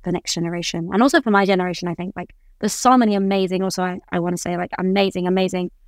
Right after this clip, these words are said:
women, especially in, like, the U K music industry right now. I think, like, um, I have a lot of friends that are just doing amazing things, and I love, like, Griff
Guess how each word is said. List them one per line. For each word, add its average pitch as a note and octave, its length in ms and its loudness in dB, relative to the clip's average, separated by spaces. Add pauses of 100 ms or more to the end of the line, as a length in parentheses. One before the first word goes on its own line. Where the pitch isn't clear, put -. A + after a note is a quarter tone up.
(420)
women, G3+ 220 4
especially C4 300 2
in, D4+ 80 4
like, A3+ 80 4
the G3 80 2
U G3+ 120 0
K F#3+ 360 0
music F#3 220 0
industry F#3 280 0
right F3 160 -2
now. F3+ 160 4
I F3+ 140 2
think, F#3 260 4
like, F3+ 340 0 (1300)
um, F#3+ 380 -6 (400)
I A3+ 80 2
have A3 140 4
a A3 40 4
lot G#3+ 200 6
of G#3 160 -4
friends F#3+ 400 2
that F#3 120 -2
are F3 40 -6
just - 280 -10 (120)
doing F3+ 300 0
amazing F3+ 500 2
things, E3+ 300 -4
and F3 100 -2
I F3 60 0
love, F3+ 300 0
like, F3+ 180 -8 (500)
Griff G#3+ 480 4